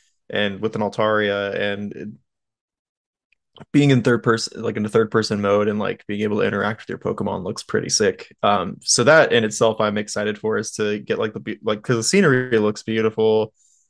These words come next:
You're gonna get some really scenic shots. It's gonna be a screenshotter's, like, dream. And plus you get to make sandwiches.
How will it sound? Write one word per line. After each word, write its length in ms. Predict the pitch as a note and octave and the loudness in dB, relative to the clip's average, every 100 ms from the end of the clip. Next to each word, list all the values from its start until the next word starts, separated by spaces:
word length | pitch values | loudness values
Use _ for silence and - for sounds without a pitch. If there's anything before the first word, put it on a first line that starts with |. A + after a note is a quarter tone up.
| _ _ - | _ _ -8
You're 100 | A2 | -4
gonna 140 | A2 | -2
get 140 | G#2+ - | -2 -4
some 100 | G2+ | -4
really 240 | G#2 G#2 | -2 -2
scenic 280 | G#2 G2+ G#2 | -4 -6 -6
shots. 480 | G#2 G2+ G2 - - | -2 0 0 -4 -8
It's 140 | G#2 | -8
gonna 140 | - G#2+ | -4 -2
be 220 | A2 G#2 | 0 0
a 380 | G#2 G2+ G2+ F#2+ | 2 0 -2 -4
screenshotter's, 960 | - - A2 G#2 G#2 G2+ G2+ G2 G#2 C3 | -8 -4 -4 0 0 0 0 -4 -6 -8
like, 260 | G#2+ - | -8 -8
dream. 640 | G#2 A2 G#2+ G2+ G#2 G#2 - | -8 -4 -2 -2 -2 -4 -4
And 100 | - | 0
plus 180 | G#3 G3+ | 2 0
you 60 | |
get 120 | - F#3+ | -2 -2
to 80 | |
make 120 | G3+ G3+ | -2 0
sandwiches. 800 | F#3 A#3+ G3 - - - - | 0 0 -2 -4 -6 -8 -12